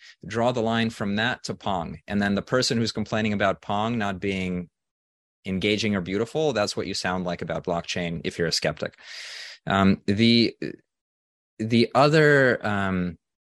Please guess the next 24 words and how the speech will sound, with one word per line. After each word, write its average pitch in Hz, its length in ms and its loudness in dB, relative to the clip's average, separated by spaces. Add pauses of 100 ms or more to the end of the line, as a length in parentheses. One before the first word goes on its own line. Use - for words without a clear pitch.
(420)
the 110 200 -2
other 127 200 0
analogy 110 500 0
is 95 200 -2
artificial 95 480 -4
intelligence, 80 720 -6 (480)
you 104 60 2
know, 95 180 4
and 110 160 6
it's, - 320 4
it's 104 220 2 (340)
been 98 160 2
fascinating 101 880 4
since - 280 -2
twenty 95 320 -2
twelve 92 420 0
to - 80 -8
kind 87 200 -4
of 82 140 -4 (840)
pick 117 140 2
up 104 120 0
this - 200 0
argument, 92 500 2
because 101 640 4